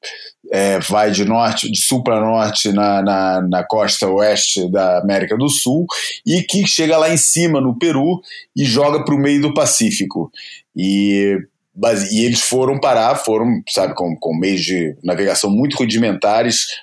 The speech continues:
basicamente navegando na, na correnteza, é, e foram parar no, no, no Tahiti. E a partir daí se criou uma, uma tentativa de explicação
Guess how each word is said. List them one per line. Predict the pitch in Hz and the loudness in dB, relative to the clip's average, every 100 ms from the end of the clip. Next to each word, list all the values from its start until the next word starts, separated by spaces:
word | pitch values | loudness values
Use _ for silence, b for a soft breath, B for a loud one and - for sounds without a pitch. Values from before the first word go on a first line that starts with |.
| _ | _
basicamente | 101 127 123 104 104 113 113 - 104 92 | 0 2 2 0 2 2 0 0 -2 -2
navegando | 92 117 113 107 113 107 | 0 0 0 0 0 0
na, | 104 95 | 0 0
na | 92 | -2
correnteza, | 90 101 127 127 113 123 135 127 B B B - | -2 0 0 0 0 2 0 -2 B B B -2
é, | 117 120 | 2 2
e | |
foram | - 127 127 127 | 2 0 0 2
parar | 127 110 113 120 | 2 2 2 2
no, | 123 127 120 | 2 2 2
no, | 120 120 117 | 2 2 0
no | 120 120 | 0 0
Tahiti. | 131 123 - 110 95 - B B B B B - | 2 0 0 -2 -2 -6 B B B B B -2
E | 123 | 0
a | 135 | 2
partir | 135 139 147 | 2 0 0
daí | 143 143 139 | 2 2 2
se | 151 - 156 | 2 0 0
criou | 147 127 127 131 135 131 | 0 2 2 2 2 0
uma, | 127 123 120 113 110 107 104 104 98 92 90 87 | 0 2 2 2 2 4 4 2 2 2 2 0
uma | 85 98 | 0 -2
tentativa | - 131 127 113 - 127 117 113 | 0 -2 0 -2 0 0 0 0
de | |
explicação | 101 - - 131 127 107 - 117 117 117 | -2 -4 -4 -2 0 2 0 0 0 0